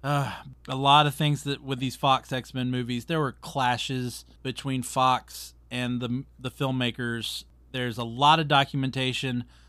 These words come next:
about clashes between Fox's C E O, Thomas Rothman, and director Gavin Hood. Allegedly,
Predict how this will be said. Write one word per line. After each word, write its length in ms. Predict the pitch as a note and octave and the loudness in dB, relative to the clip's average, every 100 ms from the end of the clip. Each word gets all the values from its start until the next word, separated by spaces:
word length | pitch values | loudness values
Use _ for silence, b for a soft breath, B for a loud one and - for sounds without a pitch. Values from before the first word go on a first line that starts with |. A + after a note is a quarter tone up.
| b - | b -8
about 280 | A#2+ A#2 - | -2 -2 -2
clashes 500 | C#3+ C3+ C#3 C#3+ B2 | 0 0 0 -2 -6
between 420 | C3+ - C3+ B2+ | -10 -6 -2 -2
Fox's 440 | - C3 B2+ B2+ - | 0 0 0 -8 -8
C 380 | C3+ C3+ B2+ | -6 -4 -2
E 40 | B2 | 0
O, 360 | B2 B2+ B2+ B2+ | 0 0 -2 -6
Thomas 360 | - C3 B2+ - | -4 -2 -2 -2
Rothman, 560 | A2+ A#2 - C#3 C#3+ D3 b b b b - | 0 0 0 0 0 -2 b b b b -10
and 420 | A#2+ B2 A#2+ A#2 | -4 0 -2 -4
director 380 | A#2+ A#2+ A#2 C3+ | -4 -4 -4 -4
Gavin 340 | B2 B2 A#2 | 0 0 0
Hood. 300 | A2 B2+ C3+ D3+ - - _ _ - _ - - - - | -2 -2 -2 -6 -12 -20 _ _ -20 _ -20 -20 -6 -2
Allegedly, 960 | C3+ B2+ E3+ G3+ F#3+ B2+ A2 F#2 G#2 | 2 6 6 6 4 2 -4 -6 -10